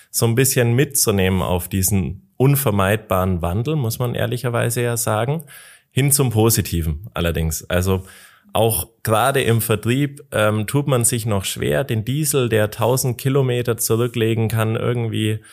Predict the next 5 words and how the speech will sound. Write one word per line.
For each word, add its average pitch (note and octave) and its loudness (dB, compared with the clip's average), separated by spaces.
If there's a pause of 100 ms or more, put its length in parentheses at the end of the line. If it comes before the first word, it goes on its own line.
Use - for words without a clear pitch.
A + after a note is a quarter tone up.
(400)
ähm, G2 0
abzuschaffen. B2 -2
Aber G#2+ 0
ehrlicherweise, A2+ 2
ähm, - -6